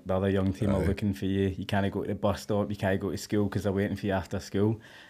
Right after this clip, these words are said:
Speaker 1: I was like, "This isn't for me." And that, those peers and that group's however put me in the vicinity of older criminals. Um, that's where we're a wee bit different. I would have <laughs> categorised myself, unfortunately, as a criminal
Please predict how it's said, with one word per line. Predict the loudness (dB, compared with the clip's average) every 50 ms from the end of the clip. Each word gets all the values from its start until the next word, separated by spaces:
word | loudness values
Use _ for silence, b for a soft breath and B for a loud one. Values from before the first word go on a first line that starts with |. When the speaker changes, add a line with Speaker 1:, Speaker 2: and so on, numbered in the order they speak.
| B B -10
Speaker 1:
I | -6
was | -4
like, | -4 -4
"This | -4 -4 -4 -4
isn't | -2 -2 -2 -2 -2
for | -2 -2
me." | 0 2 2 2 4
And | 4 2 2 0 -6 -14 _ _ _ _ _ _ _ _ _ _ _ _ _ -20 -20 -20 -18 -16 -12
that, | -4 0 2 4 4 4 2 0 -6 -10 _
those | 0 0 0 0 -2
peers | -6 -6 -2 0 2 4 2 2 2 2
and | 0 0
that | 0 0 -2 -4
group's | -4 -4 -4 -4 -4 -12 -14 -14 -6
however | -2 2 2 4 4 2 0
put | 0 -4 -4 -2 0
me | 0 2 2 2 0 0 -4
in | -4 -6
the | -4
vicinity | -4 -6 -4 -4 -6 -6 -4 -4 -2
of | -2 -2
older | -2 -2 -4 -4 -6 -6 -8 _ _ -20 _
criminals. | -4 -2 0 2 2 0 0 -2 -6 -14 B B B B B B B B B B B _
Um, | -4 -2 -2 0 -2 -2 -6 -8 -4
that's | -4 -4 -2 -2
where | -4 -2
we're | -2 -2 -2 0
a |
wee | -2 -2
bit | -2 -4 -2 -2
different. | -2 -2 -2 -2 -4 -2
I | -2
would | -2 -2 0 0
have | -2 -2 -2 -10 -20 _
<laughs> | _ 4
categorised | 6 6 6 6 4 6 8 8 8 8 6 4
myself, | 2 2 4 4 4 4 4 2
unfortunately, | 0 0 2 2 2 2 2 2 0 0
as | 0 0
a | 0
criminal | 2 2 2 4 4 2 0 -2